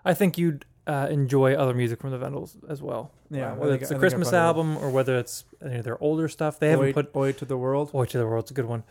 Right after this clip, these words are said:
Speaker 1: Um, they haven't put out music in a long while.
Speaker 2: Yeah, I was reading some review of this album, and they were like, "Even though they haven't put out music since two thousand four, they're one of my favorite bands
Speaker 1: Yeah, I think
Speaker 2: still."
Speaker 1: that, I think that two thousand four was called, uh,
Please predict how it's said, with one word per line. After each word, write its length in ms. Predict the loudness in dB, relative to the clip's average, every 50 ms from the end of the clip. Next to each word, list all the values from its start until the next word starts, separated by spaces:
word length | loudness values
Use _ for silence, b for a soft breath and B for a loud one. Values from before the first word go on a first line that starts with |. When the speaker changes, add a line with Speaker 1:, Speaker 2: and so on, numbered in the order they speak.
| B B B B B B B B -6
Speaker 1:
Um, 280 | -4 -2 0 0 0 2
they 120 | 4 4
haven't 220 | 4 4 2 -2 -4
put 140 | -4 0 2
out 140 | 2 2 2
music 340 | 0 -2 -2 -2 -4 -4 -6
in 60 | -6
a 80 | -8
long 280 | -8 -8 -8 -8 -8 -8
while. 360 | -8 -8 -6 -6 -6 -8 -6 -2
Speaker 2:
Yeah, 260 | 0 2 2 2 2
I 40 | 2
was 160 | 2 2 0
reading 200 | -2 -2 -2 -4
some 200 | -6 -4 -4 -4
review 220 | -4 -2 -2 -2 -2
of 60 | -2
this 180 | -4 -4 -4
album, 220 | -4 -4 -4 -4 -6
and 60 | -6
they 80 | -4 -4
were 80 | -2
like, 340 | -2 -2 -4 -6 -8 -12 _ _ _ _ _ _ _ _ _ _ _ _ -12
"Even 180 | -10 -8 -6 -4
though 120 | -2 -2
they 100 | -2 0
haven't 320 | 0 -2 -2 -2 -4 -6
put 120 | -4 -2 -2
out 220 | 0 0 -2 -4 -6
music 240 | -6 -6 -6 -6 -8
since 160 | -10 -12 -14
two 140 | _ -6 -4
thousand 240 | -2 -2 -4 -4 -8
four, 380 | -8 -6 -4 -4 -4 -6 -8 -14 _ _ _
they're 100 | -16 -12
one 140 | -8 -8 -6
of 60 | -6 -6
my 100 | -8 -10
favorite 360 | -8 -8 -8 -8 -8 -10 -10
bands 120 | -8 -8 -6 -6 -8 -8 -10 -8 -6
Speaker 1:
Yeah, 80 | -4
I 20 | -4
think 80 | -4
Speaker 2:
still." 0 | -4 -6
Speaker 1:
that, 100 | -8 -10
I 20 |
think 160 | -10 -8 -8 -8
that 60 | -6 -4
two 60 | -2
thousand 160 | -2 -2 -4
four 340 | -6 -6 -8 -6 -6 -8 -10 -12 -20 _ _ _ -14
was 120 | -14 -12
called, 460 | -10 -8 -6 -4 -4 -4 -6 -8 -8
uh, 260 | -10 -8 -8 -10 -10